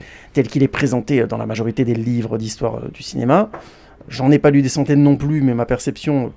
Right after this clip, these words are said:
peut être donc fausse, mais en gros, je pense que c'est ça.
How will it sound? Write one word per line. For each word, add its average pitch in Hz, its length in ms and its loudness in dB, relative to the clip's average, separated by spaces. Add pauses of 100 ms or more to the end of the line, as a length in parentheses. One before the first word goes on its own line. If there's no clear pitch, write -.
peut 135 100 -6
être - 300 -4
donc 123 180 -6
fausse, 180 340 0
mais 147 200 -6 (580)
en 135 120 0
gros, 131 280 2
je 117 120 -2
pense 113 220 -8
que - 80 -12
c'est 113 120 -10
ça. 196 340 2